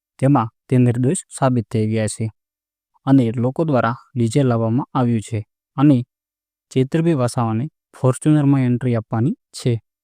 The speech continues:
એવું લોકો દ્વારા સાંભળવામાં મળ્યું છે. તો આ બધી લોકો દ્વારા બનાવટી વાતો છે. અને છેતરપી વસાવા હજી સુધી જેલની બહાર આવ્યા નથી.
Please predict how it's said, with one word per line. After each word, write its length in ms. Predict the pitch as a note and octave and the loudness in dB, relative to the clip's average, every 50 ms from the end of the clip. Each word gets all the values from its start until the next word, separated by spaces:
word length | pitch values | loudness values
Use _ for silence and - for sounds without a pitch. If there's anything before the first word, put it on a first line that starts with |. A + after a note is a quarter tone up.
| _ _ _ _ _ _ _ _ C3 | _ _ _ _ _ _ _ _ 2
એવું 160 | C3 C#3 C3 | 4 4 4
લોકો 200 | C3 B2+ - C3+ B2 | 2 0 0 -2 -2
દ્વારા 280 | A2+ A2+ A2+ B2+ - - _ | -2 -2 -4 -6 -8 -12 _
સાંભળવામાં 680 | - - C3+ C3 B2 B2 A#2 A2+ A2+ A2 A2 A2+ A2+ A#2 - _ _ _ - | -8 -2 0 2 2 2 2 0 0 0 -2 -2 -4 -6 -8 _ _ _ -2
મળ્યું 300 | C3 B2 B2 A#2 A2+ G#2 | 0 2 2 2 2 0
છે. 160 | - - A#2 A2 - _ _ _ _ _ _ _ _ _ _ _ _ _ _ _ | -2 -6 -10 -10 -10 _ _ _ _ _ _ _ _ _ _ _ _ _ _ _
તો 80 | - D3 B2+ C3 _ _ _ _ _ _ _ _ _ _ _ _ _ _ _ _ _ _ _ _ - | 0 0 0 0 _ _ _ _ _ _ _ _ _ _ _ _ _ _ _ _ _ _ _ _ -2
આ 100 | C#3+ D3+ | 0 0
બધી 340 | D#3 C#3+ B2 A#2+ C3 B2 D#3 - _ - | 2 2 0 0 0 -4 -4 -6 _ -6
લોકો 260 | C3 B2 B2+ B2+ - D#3 | -4 -4 -2 -2 -2 0
દ્વારા 300 | D3 C3 B2+ B2 B2+ B2+ | 0 0 0 0 -2 -2
બનાવટી 540 | C3 C3 C#3 D3+ D#3 C#3 A#2+ - B2+ C3+ F3 _ _ _ _ _ _ _ _ _ _ _ _ - | 0 0 0 2 0 0 -2 -4 -6 -8 -8 _ _ _ _ _ _ _ _ _ _ _ _ -6
વાતો 320 | C3+ B2+ B2 A#2+ - C3+ B2+ | -2 -2 -2 0 0 -4 -4
છે. 200 | - - B2+ A2+ G#2 _ _ _ _ _ _ _ _ _ _ _ _ _ _ - | -4 -4 -6 -6 -6 _ _ _ _ _ _ _ _ _ _ _ _ _ _ 2
અને 200 | D3+ D#3+ D#3 C3+ C3 - _ _ _ _ _ _ _ _ _ _ _ _ _ _ _ _ _ _ _ _ _ - | 4 4 4 4 0 -4 _ _ _ _ _ _ _ _ _ _ _ _ _ _ _ _ _ _ _ _ _ -2
છેતરપી 480 | C#3+ C#3 C3+ - D#3 D3+ D3 D#3 D3+ | -2 -2 0 0 0 0 2 0 0
વસાવા 440 | C3 B2+ B2 - D3 C#3 C#3 B2+ A2+ | 0 0 -2 0 0 0 0 0 -2
હજી 220 | A2+ A2+ C3+ C3+ | -2 0 0 0
સુધી 220 | B2 A#2+ A2+ A#2 A#2 | 0 0 -2 -2 -2
જેલની 300 | A2+ A2+ A2 A#2+ A#2 A2 | -2 -2 0 0 0 0
બહાર 260 | G#2+ G#2 G#2+ A2 A2+ | 0 -2 -2 -2 -4
આવ્યા 340 | G#2+ G#2 A2+ A#2 C#3+ F3+ - _ _ _ _ _ - B2+ | -4 -4 -4 -4 -6 -6 -8 _ _ _ _ _ -2 0
નથી. 360 | A#2 B2+ B2+ - - A2 G#2+ | 0 0 0 -2 -4 -6 -6